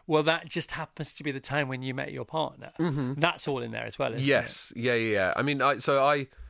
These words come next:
Speaker 2: I met my wife when I was, when I was at the big, in a bigger body, basically. Um,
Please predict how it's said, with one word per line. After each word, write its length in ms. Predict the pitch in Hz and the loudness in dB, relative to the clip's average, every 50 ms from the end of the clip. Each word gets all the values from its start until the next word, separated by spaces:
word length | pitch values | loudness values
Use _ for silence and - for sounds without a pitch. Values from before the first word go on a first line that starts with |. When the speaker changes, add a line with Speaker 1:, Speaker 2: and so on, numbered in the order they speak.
| - - _ _ _ _ _ | -20 -20 _ _ _ _ _
Speaker 2:
I 120 | 131 143 147 | 4 4 4
met 200 | 135 135 107 110 | 2 0 0 0
my 100 | 113 107 | 0 2
wife 300 | 104 107 98 95 - - | 2 2 2 0 0 0
when 320 | 101 98 98 101 101 - - | 0 2 2 0 -4 -4 0
I 140 | - 98 101 | 2 2 2
was, 340 | 95 95 95 95 - - - - - 78 - | 2 0 -2 -2 -6 -10 -12 -14 -16 -16 -6
when 160 | - 104 98 | -4 -2 0
I 60 | 98 | 0
was 200 | 92 90 87 - - 117 107 - - | 0 0 -2 -6 -10 -12 -14 -8 -4
at 120 | - 95 92 | -4 -4 -4
the 80 | 95 | -4
big, 240 | 92 - 113 104 104 | -4 -2 -2 0 0
in 120 | - 107 | 0 0
a 60 | 101 92 | 0 0
bigger 200 | 104 92 98 85 | 0 0 0 0
body, 340 | 104 101 95 85 80 76 | 2 0 0 0 -4 -4
basically. 500 | 78 - 82 80 - - - 80 80 82 - - - - - - - - | -4 -4 -4 -4 -4 -6 -6 -6 -6 -6 -8 -12 -16 -16 -16 -16 -12 -2
Um, 380 | - 95 92 90 85 90 95 | 2 2 4 4 2 -2 -6